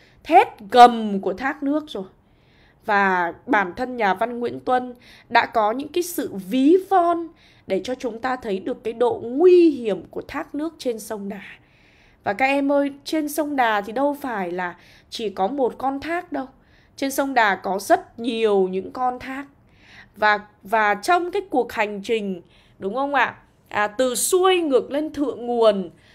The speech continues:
trong cái chuyến hành trình này, chúng ta thấy được rằng là bản thân mỗi người cầm lái con thuyền đều phải hết sức cẩn thận để có thể vượt qua được những cái con thác đó.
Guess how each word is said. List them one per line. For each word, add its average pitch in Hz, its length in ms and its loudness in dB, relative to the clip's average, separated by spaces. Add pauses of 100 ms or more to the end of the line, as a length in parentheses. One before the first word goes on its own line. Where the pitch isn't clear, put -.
(100)
trong 269 220 -4
cái 254 160 -6
chuyến 240 220 -4
hành 233 260 -6
trình 196 240 -6
này, 190 280 -4 (380)
chúng 196 180 -6
ta 254 140 0
thấy 214 220 -2
được 294 180 -6
rằng 190 360 -4
là 180 220 -6 (100)
bản 202 360 -4
thân 269 300 -6 (380)
mỗi 240 240 -2
người 269 300 0
cầm 202 320 -2
lái 185 320 -4
con 269 280 -6
thuyền 196 380 -6 (360)
đều 202 380 2
phải 180 320 -4
hết 285 180 -4
sức - 320 -8
cẩn 190 260 0
thận 196 240 -8 (360)
để 202 140 -2
có 202 140 -2
thể 226 200 -4
vượt 202 440 -2
qua 269 220 0
được 208 200 -6
những 190 220 -10
cái 185 200 -10
con 247 280 -4
thác 311 300 -10
đó. 190 280 -18